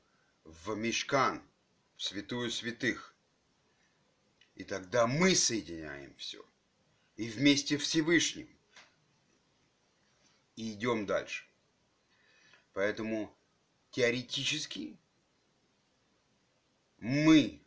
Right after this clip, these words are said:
читаем об состоянии мистика из Торы.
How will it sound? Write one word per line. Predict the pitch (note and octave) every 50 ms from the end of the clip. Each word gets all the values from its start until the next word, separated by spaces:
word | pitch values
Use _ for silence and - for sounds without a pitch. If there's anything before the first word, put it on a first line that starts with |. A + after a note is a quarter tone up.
| _ _ _ _ _
читаем | - - - - - - C#3+ C3 A#2 G2+ F2 D2 - - - - _ _ _ _ _ _ _ _ _ _
об | - G#2 G#2+ - -
состоянии | - - C3 A#2 - - - B2 C3 C#3+ C#3+ C3+ A#2 G#2 F#2+ E2+ D2+ D2 D2 D#2
мистика | E2 G2 A#2 C#3 C#3+ C#3 - - - E2+ - - - G#1 - - - _ _ _ _ _ _ _ _ _ _ _ _
из | - F#2 F2 - -
Торы. | - F#2 D#2 E2+ F#2+ A#2+ -